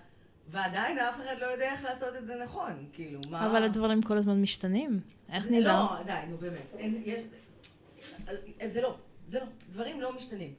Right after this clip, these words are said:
Speaker 1: לא, בשיא הרצינות, יש דברים שהם הכי, הכי אותו דבר ו-, לכולם. אז, אז זה הסיבה שאנחנו יכולים לראות, אה, סדרות, אה, מקוריאה, ומארצות הברית,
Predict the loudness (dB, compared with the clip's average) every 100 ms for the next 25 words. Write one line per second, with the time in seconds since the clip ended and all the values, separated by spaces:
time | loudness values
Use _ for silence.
0 | -20 -20 -10 -8 -6 -4 -2 -2 -6 -6
1 | -4 -4 -4 -6 -6 -6 -8 -14 -20 -20
2 | -20 -18 -8 -6 -6 -6 -4 -2 -2 -4
3 | -6 -10 -16 -14 -10 -6 -4 -2 -2 -2
4 | 2 4 4 2 -6 -6 -6 -8 -14 -20
5 | -20 -20 _ -10 -8 -4 -2 -4 -6 -12
6 | -8 -6 -2 -2 0 -2 0 0 0 -2
7 | -2 -4 -4 -4 -2 -2 -2 -4 -6 -6
8 | -8 -8 -10 -8 -4 -2 -2 -4 -6 -4
9 | -4 -4 -6 -6 -8 -4 -4 -4 -4 -12
10 | -20 -20 -20 -20 -18 -10 -8 -6 -4 -4
11 | -6 -6 -6 -8 -6 -6 -6